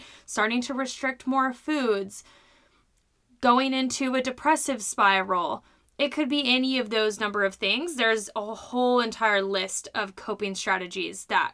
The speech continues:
could come up for that. So when I lay that out, hopefully it gives you kind of an idea of what it is that we're trying to do when we are doing exposure and response prevention.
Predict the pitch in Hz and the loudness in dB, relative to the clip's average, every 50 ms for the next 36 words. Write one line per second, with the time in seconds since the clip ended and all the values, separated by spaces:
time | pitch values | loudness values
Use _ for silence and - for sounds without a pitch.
0 | _ _ - - 226 - - - - 202 180 165 - - - - 220 214 - - | _ _ -12 -10 -10 -10 -6 -2 -2 0 0 -2 -4 -8 -10 -16 -14 -10 -10 -10
1 | - - _ _ _ _ _ _ _ - - _ _ _ _ _ _ _ _ _ | -10 -12 _ _ _ _ _ _ _ -20 -20 _ _ _ _ _ _ _ _ _
2 | _ _ _ _ - - - 294 277 262 262 - - - _ _ _ _ _ - | _ _ _ _ -4 4 8 8 10 10 8 4 -2 -8 _ _ _ _ _ -4
3 | 247 285 339 381 427 494 494 440 392 311 262 254 240 247 254 254 247 233 226 202 | 0 4 4 4 4 4 4 4 4 4 4 2 4 4 4 4 6 6 6 8
4 | 185 175 196 226 - - - - - 254 240 - 330 359 349 311 202 208 214 240 | 6 6 6 4 2 -2 -10 -10 -8 -8 -6 -2 -2 0 0 -2 -2 -2 -2 -2
5 | 240 220 226 254 254 240 - - - - 226 233 247 254 240 240 220 214 214 - | -2 -2 -2 -4 -4 -4 -6 -8 -4 -4 -2 0 -2 -2 -2 -4 -6 -6 -8 -10
6 | - _ - 220 220 208 185 185 - - 208 190 185 196 214 269 320 359 - - | -10 _ -6 -4 -4 -4 -6 -8 -10 -8 -4 -2 2 4 4 6 6 4 4 4
7 | - 311 285 233 226 202 208 220 233 - 359 320 285 277 269 240 262 240 - 214 | 2 2 2 2 -2 -2 2 2 4 4 2 0 -2 -2 -4 -4 -4 -4 -4 -4
8 | 214 202 - - 220 208 202 196 196 190 190 - 190 185 - - 196 190 190 214 | -4 -6 -4 -2 0 0 0 0 -2 -4 -6 -10 -12 -12 -8 -4 -2 0 0 0
9 | 247 269 302 - - 214 226 233 233 240 240 247 240 233 220 214 208 190 214 208 | 0 -2 -4 -6 -6 -4 -2 -2 0 0 0 0 0 0 0 -2 -2 -2 -4 -4
10 | 202 202 196 - 190 - - - - 202 202 190 202 196 - 196 190 185 185 - | -2 -4 -6 -8 -8 -10 -8 -6 -4 -4 -2 -4 -4 -6 -8 -8 -8 -8 -8 -8
11 | - - 190 180 185 190 - - - - 202 175 - 175 185 190 - 262 262 285 | -4 -4 -4 -4 -4 -6 -12 -14 -12 -10 -8 -6 -6 -8 -8 -6 -6 -4 -2 -2
12 | 320 349 349 | -4 -4 -8